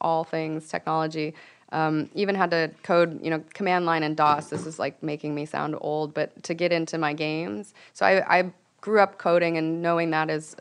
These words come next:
just a way of expressing myself and kind of, like, writing. You know, people learn another language.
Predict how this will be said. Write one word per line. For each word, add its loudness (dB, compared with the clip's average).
just -6
a 0
way 2
of -2
expressing -2
myself 0
and -4
kind 0
of, -4
like, 2
writing. -2
You -6
know, -2
people -4
learn 4
another 4
language. 4